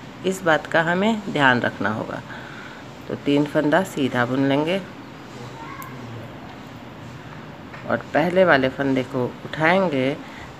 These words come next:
चाहे आगे से उठाइए चाहे आगे पीछे से उठाइए, जिस तरह आपको सहूलियत हो, और उसके बाद इसके अंदर से इन दोनों फंदों को निकाल लेंगे,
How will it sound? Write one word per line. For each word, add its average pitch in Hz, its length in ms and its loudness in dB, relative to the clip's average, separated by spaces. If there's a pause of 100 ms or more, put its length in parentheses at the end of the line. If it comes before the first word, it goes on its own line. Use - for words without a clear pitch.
चाहे 139 280 -2
आगे 160 240 6
से 196 100 -2
उठाइए 196 340 4
चाहे 147 260 0
आगे 123 260 -2
पीछे 143 260 0
से 170 120 -4
उठाइए, 175 320 0 (800)
जिस 165 180 -2 (280)
तरह 180 360 8
आपको 165 300 4
सहूलियत 143 540 2
हो, 214 160 0 (240)
और 190 160 6
उसके 196 300 0
बाद 185 300 4
इसके 185 280 -2
अंदर 196 300 8
से 208 240 -2
इन 151 420 -2
दोनों 151 280 2
फंदों 156 340 -2
को 196 200 -4
निकाल 131 320 0
लेंगे, - 320 -8